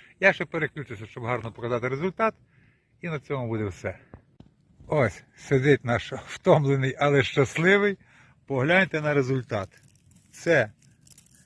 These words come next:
його кошечок, які красені в нього, бачите, поміж них маленькі дрібоньки є.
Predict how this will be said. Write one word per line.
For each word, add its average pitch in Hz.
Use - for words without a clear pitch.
його 131
кошечок, 143
які 127
красені 117
в 113
нього, 110
бачите, 135
поміж 139
них 127
маленькі 139
дрібоньки 120
є. 117